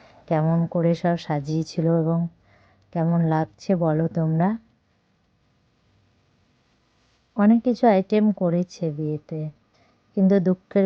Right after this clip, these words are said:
বিষয় আমি একটাও খেতে পারিনি, কারণ সেদিন একটা পুজোর উপোস ছিল, তো আমরা কিছু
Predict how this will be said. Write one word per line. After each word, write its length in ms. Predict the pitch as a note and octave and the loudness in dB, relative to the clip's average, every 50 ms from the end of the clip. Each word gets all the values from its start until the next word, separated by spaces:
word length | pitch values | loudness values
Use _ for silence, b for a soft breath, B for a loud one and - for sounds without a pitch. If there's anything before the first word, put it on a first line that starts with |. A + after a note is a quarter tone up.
| F3+ | 2
বিষয় 260 | F3+ E3+ - - F3+ F3 F3 | 0 -2 -2 -2 -2 0 2
আমি 120 | F3+ F3+ F3 E3+ E3+ | 2 2 2 2 -2
একটাও 300 | E3 - _ G3 F#3+ G3 F#3+ - | -4 -6 _ -2 -2 -2 -2 -4
খেতে 280 | - - E3 - - G3+ G3 - | -8 -8 -8 -6 -6 -8 -8 -6
পারিনি, 340 | F3 D3+ C#3+ D3+ D3 D3+ D3+ - _ _ _ - | -8 -8 -8 -8 -10 -10 -12 -14 _ _ _ -2
কারণ 240 | G3+ G3 G3+ G3+ G#3 G#3+ F#3+ - | 2 4 4 4 4 2 0 -2
সেদিন 320 | - G3 F#3 F3 G3+ G3 F#3 F3+ E3+ | -2 0 0 2 2 2 2 2 0
একটা 180 | E3 - - E3+ D#3+ - | -2 -6 -8 -8 -6 -4
পুজোর 300 | F#3+ F3+ D#3+ F3 F3 F3 E3+ D#3+ | -4 -2 0 0 0 0 0 -2
উপোস 220 | - - F3+ F3+ - - - | -2 -2 -2 -2 -4 -6 -8
ছিল, 160 | - - F#3+ F#3 F#3+ G3 F#3+ b b b b b b _ | -4 0 2 2 2 0 -2 b b b b b b _
তো 60 | _ G3 E3+ | _ 0 0
আমরা 200 | E3 E3 E3+ E3+ E3+ - | 2 2 2 0 0 0
কিছু 180 | - E3+ - | -4 -4 -4